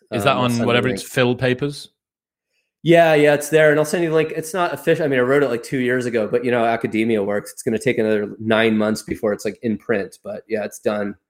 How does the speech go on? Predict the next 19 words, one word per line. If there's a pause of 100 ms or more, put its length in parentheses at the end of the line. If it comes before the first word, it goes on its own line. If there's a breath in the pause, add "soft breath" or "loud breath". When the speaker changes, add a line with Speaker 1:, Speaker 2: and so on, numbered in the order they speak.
(460)
Speaker 2:
ready
to
go.
So (300)
yeah.
Speaker 1:
One, (180)
uh,
documentary
that
you
should
check
out (160)
is
Birth
Gap (240)
with
Stephen
Shaw.